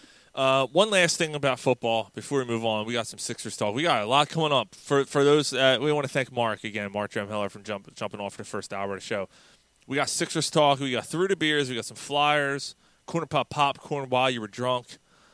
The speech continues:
Um, but, uh, one last thing about football. So the, the, <laughs> the Eagles brought on, they announced their whole coaching staff.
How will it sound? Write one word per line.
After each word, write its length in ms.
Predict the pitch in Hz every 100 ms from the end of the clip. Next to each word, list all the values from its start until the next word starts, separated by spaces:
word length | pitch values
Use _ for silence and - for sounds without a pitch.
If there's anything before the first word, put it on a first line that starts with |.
| _
Um, 600 | - 110 104 104 101 98 _ -
but, 160 | 127 -
uh, 380 | 110 113 107 104
one 160 | 120 147
last 260 | 139 131 -
thing 200 | 131 127
about 240 | 120 107
football. 440 | - 131 107 98 - _ _ _ _ -
So 240 | - 160
the, 220 | 151 147 - 135
the, 140 | 151 127
<laughs> 340 | 135 - 143
the 120 | 127 135
Eagles 360 | 262 220 180 -
brought 320 | 127 135 135
on, 320 | 127 120 117
they 160 | 127 131
announced 300 | 139 156 -
their 80 | 123
whole 200 | 127 123
coaching 380 | - 117 -
staff. 440 | 147 151 156 160